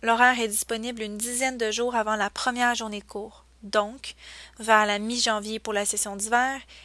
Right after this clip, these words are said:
et vers la mi-août pour la session d'automne. À défaut de récupérer ton horaire, il sera détruit. La direction du cégep considérera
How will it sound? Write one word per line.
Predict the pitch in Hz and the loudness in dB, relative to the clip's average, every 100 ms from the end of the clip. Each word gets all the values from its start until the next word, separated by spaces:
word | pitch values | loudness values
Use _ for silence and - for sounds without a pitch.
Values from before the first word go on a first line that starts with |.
| - | -10
et | 233 | 0
vers | 226 226 | 4 4
la | 220 226 | 4 0
mi-août | 247 - 269 294 | -2 -8 -10 -8
pour | 254 | -2
la | 226 214 | 0 2
session | 214 233 | 2 0
d'automne. | 233 214 202 208 226 _ _ _ _ _ _ _ _ - - - | -2 -8 -8 -10 -16 _ _ _ _ _ _ _ _ -20 -20 -2
À | 247 | 0
défaut | 226 277 - 330 | 2 0 -2 0
de | |
récupérer | 277 277 - 302 277 262 | -2 -2 -4 0 0 0
ton | 269 226 | -2 -4
horaire, | 240 233 208 208 - | -2 2 0 -2 -8
il | - 214 | -6 -2
sera | - 214 220 | -2 0 -2
détruit. | 202 247 247 - - _ _ _ _ _ - - - | -2 -6 -6 -8 -12 _ _ _ _ _ -20 -20 -6
La | 220 | -2
direction | 196 240 247 240 277 | 0 2 2 2 -2
du | 269 | -4
cégep | 233 240 226 220 - - | -4 -2 2 2 0 -8
considérera | - 233 - 220 226 220 208 190 | -12 -4 -2 0 0 0 2 2